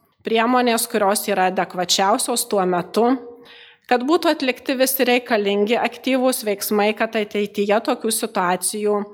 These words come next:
išvengtume ir jos nesikartotų. Tačiau ir be šitų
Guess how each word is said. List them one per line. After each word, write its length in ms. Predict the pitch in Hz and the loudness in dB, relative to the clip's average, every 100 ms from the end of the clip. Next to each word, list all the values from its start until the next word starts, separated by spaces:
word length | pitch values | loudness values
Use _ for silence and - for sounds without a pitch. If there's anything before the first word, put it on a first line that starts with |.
| - - | -16 -12
išvengtume 800 | - 233 214 202 208 220 247 220 | -2 0 2 2 0 -2 2 2
ir 140 | 196 196 | 4 2
jos 180 | 202 202 | 2 -2
nesikartotų. 920 | 202 - 185 185 175 185 202 226 240 240 - - - _ _ _ _ - - - - - | -4 -6 -6 -6 -2 0 2 0 -2 -2 -6 -18 -20 _ _ _ _ -20 -20 -20 -16 -4
Tačiau 320 | 285 - 359 | 0 4 4
ir 160 | 339 285 | 4 2
be 160 | 277 | 2
šitų 440 | - 269 247 285 | 2 0 0 0